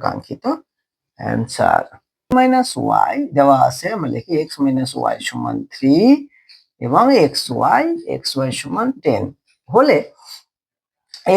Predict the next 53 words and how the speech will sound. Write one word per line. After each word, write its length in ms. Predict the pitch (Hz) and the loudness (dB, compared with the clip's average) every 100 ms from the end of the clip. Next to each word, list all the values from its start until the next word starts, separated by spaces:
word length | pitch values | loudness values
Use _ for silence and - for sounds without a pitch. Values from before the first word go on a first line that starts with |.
| - | 4
প্লাস 200 | 277 240 233 | 4 4 2
b 20 | 170 | 2
হোল 140 | 127 302 | 2 0
স্কয়ার 200 | - 233 311 | -2 -2 0
এর 60 | 214 | -2
মান 100 | - - | -4 -12
নির্ণয় 260 | - _ _ | -20 _ _
করো। 140 | _ _ | _ _
তাহলে 220 | 160 185 208 | -2 2 2
আমরা 180 | 214 185 135 | 4 4 2
লিখি 220 | - 147 - 160 175 | 0 -4 -4 -2 4
a 20 | 202 226 - | 4 4 0
প্লাস 320 | 110 107 107 101 131 | 0 0 -2 -8 -8
b 20 | 110 110 160 262 277 _ _ _ _ - | -4 -2 0 -2 -4 _ _ _ _ -2
হোল 160 | 117 123 | 0 0
স্কয়ার 340 | - 117 107 | -2 0 0
সমান, 240 | - 117 139 | 0 2 2
আমরা 120 | 139 | 2
কোনটা 200 | 233 254 294 | 0 0 0
সূত্র 160 | 240 269 254 | 2 2 2
লিখতে 200 | 254 240 226 | 0 -4 -2
পারি? 160 | 240 262 - - _ _ _ _ - | -4 -6 -12 -20 _ _ _ _ -2
আমাদের 260 | 127 165 190 175 | 2 4 4 2
a 20 | |
প্লাস 140 | 196 202 | 2 2
b 20 | 202 | 2
হোল 80 | 208 | 0
স্কয়ার 160 | 208 | -4
সমান 120 | 208 147 | -2 0
এটাও 220 | 220 240 | 4 4
আছে, 120 | 220 - | 4 -2
কিন্তু 160 | 151 135 | -6 -6
এখানে 180 | 156 165 131 | -6 -4 -6
দেখেন 220 | 120 214 - 127 | -4 -6 -4 -6
a 20 | 117 | -2
মাইনাস 220 | 135 160 151 | 0 0 2
b 20 | 180 | 2
এর 60 | 135 | 2
মান 120 | 120 226 | 0 -2
আছে 120 | - 131 | -2 0
নাই, 220 | 175 135 143 | 2 2 0
তার 80 | 160 | -8
মানে 120 | 233 | -6
আমরা 100 | 254 202 | -2 -2
এটা 100 | 170 143 | 0 -2
লিখবো 260 | 135 - 120 | -2 -8 -14
না। 60 | - - _ _ _ 226 | -14 -20 _ _ _ 0
ওকে, 200 | 214 123 - 131 | 0 -2 0 2
তারপরে 340 | 165 - 302 523 - | 2 2 2 0 0
এটা 120 | 180 226 202 | 2 2 2
এখানে 220 | 190 247 240 | 0 0 2
কি 60 | 233 147 | 0 0
দেখেন, 240 | 123 233 | -2 -4